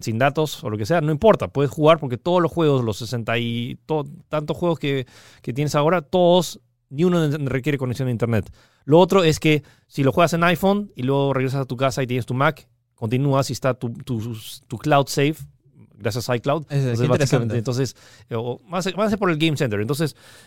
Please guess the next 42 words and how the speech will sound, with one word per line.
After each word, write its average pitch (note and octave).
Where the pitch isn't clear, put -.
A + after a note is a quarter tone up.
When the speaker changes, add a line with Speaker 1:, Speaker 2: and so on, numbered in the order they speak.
Speaker 1:
eh, B2+
es C#3
como, C3+
esta, D#3+
es C3
como D3
que B2
cuando, B2+
antes, G3+
cuando, G3
¿te F3+
acuerdas C4
cuando A#3
ha-, E3
había E3+
este E3+
cross F3
entre C#3
PlayStation D3+
Vita D3
y C#3
Play C3+
cuatro? D3
Tú C#3+
jugabas C3+
en B2
Play C3
Vita C3+
y C3
luego B2
tenías A#2+
el A#2+
Play A#2+
cuatro C3
y A#2
Speaker 2:
Sí, B2+
Speaker 1:
estaba, A#2+
tenías A#2
Speaker 2:
du-, A2
Speaker 1:
cloud B2
save. C3
Speaker 2:
du-, B2